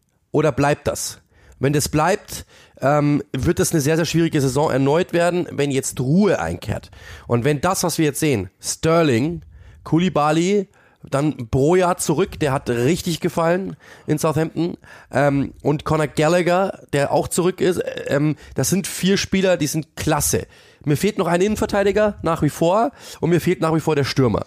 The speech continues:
Wenn man jetzt sagt, zum Beispiel Broja, ähm, wird da probiert und der kann funktionieren,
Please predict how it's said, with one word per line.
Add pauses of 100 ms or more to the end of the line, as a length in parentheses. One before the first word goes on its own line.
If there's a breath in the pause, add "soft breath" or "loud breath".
Wenn
man
jetzt
sagt,
zum
Beispiel
Broja, (400 loud breath)
ähm, (560)
wird
da
probiert
und
der
kann
funktionieren,